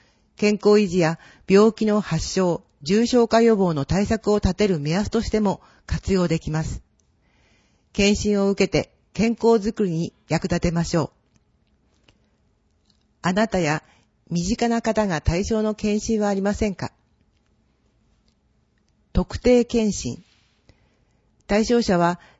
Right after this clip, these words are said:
栗山町国保に加入している四十歳から七十四歳の方。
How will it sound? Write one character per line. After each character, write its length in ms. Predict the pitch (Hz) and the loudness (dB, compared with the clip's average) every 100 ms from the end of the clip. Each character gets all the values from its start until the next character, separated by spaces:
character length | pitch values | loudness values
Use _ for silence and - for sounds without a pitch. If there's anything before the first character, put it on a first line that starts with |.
| _ | _
栗 240 | - 220 233 | 0 2 4
山 260 | 233 226 | 4 2
町 280 | - 180 147 | 0 -2 -2
国 360 | - 247 247 226 | -2 -2 2 0
保 80 | 190 | 0
に 160 | 156 | -4
加 180 | - 160 | -4 -4
入 240 | 185 190 | 0 -2
し 120 | 190 - | -2 0
て 160 | 185 | 0
い 80 | 180 | 0
る 180 | 180 160 _ _ - | -2 -4 _ _ -2
四 360 | 180 214 233 | 2 4 4
十 280 | 214 233 220 | 2 0 0
歳 340 | - - 175 147 | -2 -2 -2 -2
か 120 | 143 | -6
ら 180 | 139 - _ | -6 -10 _
七 320 | 156 180 240 | -6 -2 -2
十 180 | 208 180 | -2 -4
四 240 | 160 208 226 | -2 -2 -2
歳 180 | 196 | -2
の 100 | 151 | -4
方。 300 | - - - | -8 -8 -10